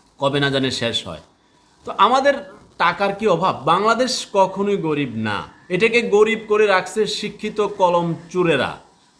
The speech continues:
হাজার হাজার কোটি টাকা স্বাধীনতার পরবর্তী থেকে without ফখরুদ্দিন গভর্নমেন্ট দুই বছর ছাড়া যখনই যে দেশ চালিয়েছে, তখনই শিক্ষিত কলম চোরেরা বিভিন্ন ডিপার্টমেন্টের প্রধান হয়ে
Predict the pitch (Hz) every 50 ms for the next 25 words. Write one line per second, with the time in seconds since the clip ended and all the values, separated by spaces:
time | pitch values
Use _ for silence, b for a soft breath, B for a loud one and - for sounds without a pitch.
0 | _ _ - 147 190 226 254 254 247 220 175 190 208 208 233 226 220 220 - 208
1 | 185 196 175 196 190 - 190 190 190 - 190 190 180 214 214 208 202 202 202 196
2 | 196 196 196 190 190 190 185 180 175 - 175 165 175 165 175 170 175 190 175 196
3 | 214 220 226 220 226 - - 185 165 175 180 175 165 156 151 170 170 160 143 139
4 | 147 151 147 151 190 196 175 143 120 - - b b b b b b - 123 139
5 | 180 190 180 214 233 226 254 247 240 - 208 185 151 131 120 123 165 170 170 202
6 | 220 226 233 202 202 226 220 170 165 175 185 180 180 - - - 170 165 170 180
7 | 180 170 175 - 143 120 107 - b b b b b b _ 170 180 185 180 233
8 | 240 247 240 - - 214 208 - - 226 220 247 233 233 226 208 202 202 196 180
9 | 165 185 180 180 185 185 185 165 160 175 180 208 214 220 220 180 165 170 160 190
10 | 196 208 208 208 202 196 196 185 175 - 180 175 170 196 202 208 185 170 151 123
11 | 98